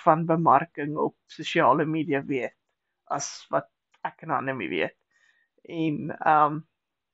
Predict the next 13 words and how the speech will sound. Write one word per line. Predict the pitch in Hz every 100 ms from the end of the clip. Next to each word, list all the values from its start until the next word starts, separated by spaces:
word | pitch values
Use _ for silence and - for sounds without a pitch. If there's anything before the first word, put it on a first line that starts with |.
| _ _ _ _ _ _ _ _ _ _ -
kom | 233
fluister | 233 226 226 - 208
in | 185
ons | 160 -
oor | - 147 - - _ _ _ _ _ _ _ _
en | 175 -
gee | 226 220
ons | 196 - - - -
idees. | 175 185 165 151 156 - - _ _ _ _
Ons | 196 -
wil | 196
baie | 180 185 220
graag | - 196 180